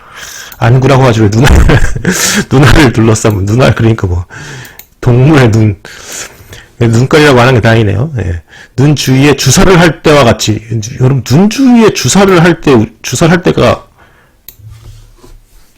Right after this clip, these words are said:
거의 없지 않습니까? 아, 무슨 뭐 쌍꺼풀 수술 같은 거 할 때 하려나요? 네, 어쨌든 여러 자극들에 반응해서, 그러니까 눈, 빛을, 밝은 빛을 받고 눈에 자극이 들어왔을 때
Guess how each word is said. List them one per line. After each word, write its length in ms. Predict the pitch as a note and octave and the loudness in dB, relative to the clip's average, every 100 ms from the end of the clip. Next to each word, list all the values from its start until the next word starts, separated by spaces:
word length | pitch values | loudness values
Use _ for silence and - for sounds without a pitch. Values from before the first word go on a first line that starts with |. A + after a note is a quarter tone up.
| - - | -20 -4
거의 200 | C#3+ D#3+ | 0 2
없지 200 | A#2+ - | 0 0
않습니까? 440 | C3 - A2 - G#2+ | -2 -2 -4 0 0
아, 40 | |
무슨 240 | G#2+ C3 A#2+ | 0 0 2
뭐 100 | A#2 | 0
쌍꺼풀 380 | F3+ - G3 | -2 -4 -2
수술 240 | F3+ D#3+ D3 | -2 0 -2
같은 200 | B2+ A#2 | -2 0
거 60 | |
할 80 | A#2 | 0
때 120 | - A#2+ G#2+ | 0 0 0
하려나요? 680 | - - C3 C3+ G#2 A2+ - | -6 -8 -2 0 0 -2 -6
네, 120 | - F2 | -10 -8
어쨌든 480 | F#2 B2 C3 G2+ - - - - - - - B2+ | -6 -2 0 0 -4 -16 -14 -14 -14 -18 -8 -2
여러 220 | C3 D#3 | 2 2
자극들에 720 | - B2 D3+ - - C#3+ C3 | 0 0 -2 -4 -2 0 2
반응해서, 760 | - A2+ C3+ C#3+ C3 A#2 D3+ - | 2 2 2 2 2 0 -2 0
그러니까 300 | A#2+ F2+ - - | 0 -2 -8 -8
눈, 460 | B2+ E3+ G3+ F3 - - - - | 0 2 2 0 -2 -16 -10 -4
빛을, 460 | C3+ - G3+ - | -2 0 0 0
밝은 360 | - D3 E3+ F3 | 0 2 2 0
빛을 240 | D#3+ E3 | 0 0
받고 220 | B2 A#2 | 0 2
눈에 220 | A#2+ E3 F3+ | 2 2 4
자극이 460 | - C3 F3 E3+ | 2 2 2 2
들어왔을 480 | - B2+ A2 A2+ - | 2 2 2 -2 -2
때 240 | G2 D2+ | -4 -6